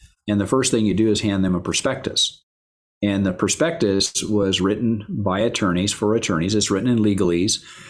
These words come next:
Uh, I, I became accustomed to how to sort through it and get to the essential parts of the prospectus. But the vast majority of the people, they said, "This is kinda like buying a house."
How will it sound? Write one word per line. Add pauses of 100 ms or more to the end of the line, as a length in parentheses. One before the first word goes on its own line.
(260)
Uh,
I,
I
became
accustomed
to
how
to
sort
through
it
and
get
to
the
essential
parts
of
the
prospectus. (540)
But
the
vast
majority
of
the
people,
they
said,
"This
is
kinda
like
buying
a
house."